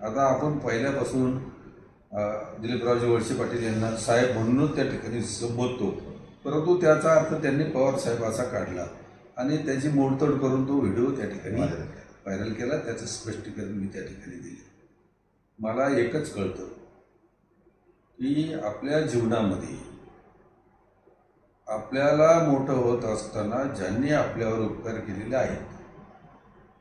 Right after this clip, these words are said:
Speaker 1: त्यांच्या बाबतीमध्ये आपण पॉझिटिव्ह असावं,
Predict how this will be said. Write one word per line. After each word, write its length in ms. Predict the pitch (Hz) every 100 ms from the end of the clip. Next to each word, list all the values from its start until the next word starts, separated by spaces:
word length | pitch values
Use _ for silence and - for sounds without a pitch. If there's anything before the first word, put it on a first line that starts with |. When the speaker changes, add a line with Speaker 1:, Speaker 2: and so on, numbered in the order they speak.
| - - -
Speaker 1:
त्यांच्या 340 | 131 147 170
बाबतीमध्ये 840 | 170 165 160 170 165 160 165 156 151 - - - - - - -
आपण 240 | 123 131 151
पॉझिटिव्ह 580 | 156 165 165 180 180 165
असावं, 460 | 151 135 139 -